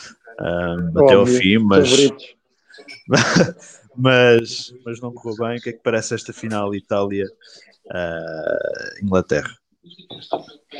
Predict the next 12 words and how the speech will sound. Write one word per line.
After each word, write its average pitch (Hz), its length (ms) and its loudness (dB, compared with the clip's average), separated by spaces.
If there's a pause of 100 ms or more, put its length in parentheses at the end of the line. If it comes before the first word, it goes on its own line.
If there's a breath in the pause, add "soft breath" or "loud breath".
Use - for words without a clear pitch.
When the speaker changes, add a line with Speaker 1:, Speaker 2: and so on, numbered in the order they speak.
(280 loud breath)
Speaker 2:
Pá, 143 160 2
na 147 100 6
teoria, 151 480 2 (300)
<clears throat> 175 960 0
na 131 140 -8
teoria, 123 640 -4 (680)
ah, 113 300 -6
antes 127 260 -6
de - 60 -20
começar 120 320 -2
o 120 80 0
Inglaterra-Dinamarca, 117 1040 -2